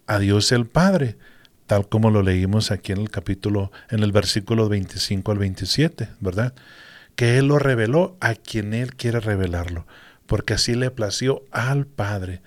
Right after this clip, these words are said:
Nosotros, los varones, los que somos cristianos, los que hemos creído en el Señor Jesucristo, somos cristianos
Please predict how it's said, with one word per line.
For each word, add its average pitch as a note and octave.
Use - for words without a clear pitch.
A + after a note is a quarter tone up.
Nosotros, C3
los A2
varones, G#2
los G#2+
que G2+
somos B2+
cristianos, A#2
los F#2
que A2
hemos B2+
creído G#2+
en A#2
el A2
Señor G2
Jesucristo, G#2
somos A3+
cristianos C#3+